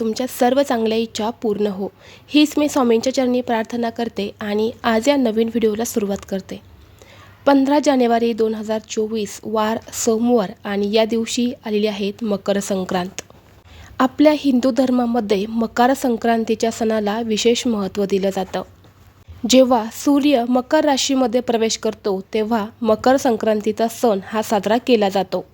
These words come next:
आणि यावेळी सूर्य उत्तर नारायण आहे. ज्योतिषशास्त्रानुसार मकर संक्रांतीपासून शुभ कार्याची सुरुवात होते. या दिवशी काही कामं शुभ मानली जातात, त्याचबरोबर काही कामं वर्ज्यसुद्धा मानली जातात.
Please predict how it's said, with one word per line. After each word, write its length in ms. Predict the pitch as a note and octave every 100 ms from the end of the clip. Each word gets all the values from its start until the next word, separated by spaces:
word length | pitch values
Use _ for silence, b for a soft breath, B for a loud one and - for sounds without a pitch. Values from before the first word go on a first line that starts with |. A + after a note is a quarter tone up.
| _ _ _ B B B
आणि 320 | B3+ C4+ C4+ A#3+
यावेळी 500 | C4 C#4+ C#4+ B3 B3
सूर्य 520 | - C#4 C4+ C#4 A3 A3+ -
उत्तर 400 | B3 - D4+ D4+
नारायण 440 | C4+ G#3+ G#3 G#3
आहे. 220 | G#3 G3 F#3+ - _
ज्योतिषशास्त्रानुसार 1200 | A#3+ B3+ B3+ D4+ D#4+ - C#4 C#4 C4 C#4 B3+ A3+ A#3+
मकर 340 | A#3+ A#3+ C4
संक्रांतीपासून 1040 | C4 C4 A#3 A#3+ A#3 A#3 A#3+ A#3+ - A3 A#3+
शुभ 300 | - B3 A#3+
कार्याची 540 | C4+ A#3 G#3+ G#3 A3+
सुरुवात 460 | A3 A3+ G#3 G3+ G3+
होते. 260 | G3+ G3 F#3+ - _ B B B B B B B
या 160 | C4+ D4
दिवशी 560 | C#4+ C#4+ C4+ C#4+ C#4 C#4 _
काही 280 | A#3+ A3 B3 -
कामं 380 | A#3 A#3 G#3+ A#3
शुभ 280 | - C4+ C4+
मानली 400 | C#4+ A#3+ G#3 G#3
जातात, 380 | G3+ G3+ G3 F#3 _ b b b b A#3+
त्याचबरोबर 640 | B3+ C4+ C4 A#3+ A#3 A3+ -
काही 260 | A#3+ G#3 A#3
कामं 500 | - A3+ A#3 G#3 A#3+ A#3
वर्ज्यसुद्धा 640 | A3+ A3+ B3 C4 G#3+ A3+
मानली 300 | B3 G#3 G3
जातात. 300 | G3+ F#3+ G3